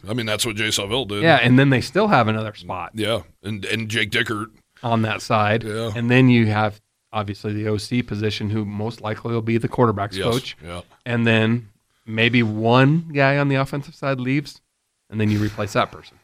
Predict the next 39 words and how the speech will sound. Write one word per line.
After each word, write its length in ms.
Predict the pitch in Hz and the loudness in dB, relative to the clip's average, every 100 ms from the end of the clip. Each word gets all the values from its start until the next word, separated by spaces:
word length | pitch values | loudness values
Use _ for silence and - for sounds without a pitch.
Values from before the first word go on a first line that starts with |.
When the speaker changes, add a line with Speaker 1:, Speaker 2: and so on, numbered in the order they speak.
| _ | _
Speaker 1:
Yeah. 340 | - 78 78 143 | -16 -12 -2 2
Speaker 2:
I 60 | |
still 260 | 185 - 175 | 4 8 8
wanna 160 | 147 | 8
see 160 | 123 135 | 4 0
a 80 | 117 | -2
special 300 | - 113 - | -4 -8 -8
teams 240 | 110 95 | -14 -16
coordinator. 380 | - 82 85 80 _ _ _ _ _ | -16 -20 -20 -20 _ _ _ _ _
Speaker 1:
Yeah, 180 | 135 107 | 0 0
just 220 | 107 151 | 0 -2
one, 420 | 123 127 131 143 131 - _ _ _ _ - | 0 0 0 0 -6 -12 _ _ _ _ -12
one 340 | 110 131 143 | -2 0 0
cook 240 | 123 135 | 0 -2
in 80 | 127 | -2
the 60 | 117 | -6
kitchen 380 | - 117 117 113 | -4 -4 -4 -4
I 80 | 107 | -6
think 220 | 127 104 | -6 -6
would 80 | 104 | -6
be 100 | 110 | -4
really 240 | 113 107 | -4 -6
cool. 320 | 95 120 113 | -4 -2 -2
And 160 | 110 113 | -2 -2
maybe 280 | 120 160 180 | 0 0 -2
that's 460 | 117 110 131 - | -4 -6 -4 -4
why 680 | 131 92 92 95 107 127 143 | -4 -8 -8 -6 -4 -2 -2
there's 320 | 143 147 143 | 0 0 0
a 60 | 143 | -2
defensive 420 | 139 143 156 139 | -2 -2 -4 -4
tackles 400 | 127 147 147 147 | -4 -2 -2 -4
coach, 280 | - 156 143 | -2 -4 -4
because 320 | 110 123 107 107 | -2 -2 -2 -6
as 220 | 117 127 123 | 0 0 2
we 100 | 117 | -2
found 260 | 127 127 | 0 0
out 300 | 123 120 120 | 0 -2 -2
this 180 | 117 101 | -6 -4
year, 360 | 131 160 107 | 0 0 0